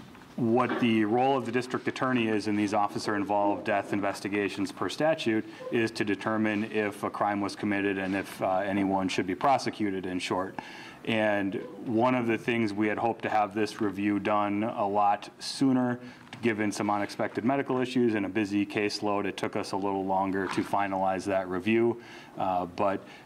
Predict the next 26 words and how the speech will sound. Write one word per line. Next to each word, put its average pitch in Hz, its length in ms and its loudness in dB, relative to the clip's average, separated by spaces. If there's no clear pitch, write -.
I 107 140 2
am 110 180 2
here 107 260 4
to 101 160 -2
share 107 320 0
the 101 100 -2
results 101 440 -2
of 98 80 -2
the 98 100 2
officer-involved 95 720 0
death 98 240 -2
investigation 95 760 0
from 98 320 0
October 98 520 0
fourteenth 98 640 0
of 92 200 -2
twenty 101 300 2
twenty-three 95 800 0
in 107 340 4
the 98 340 4
city 98 340 2
of 90 120 -2
Fond 98 240 0
du 95 60 -2
Lac. 90 320 -4
Um, 98 420 0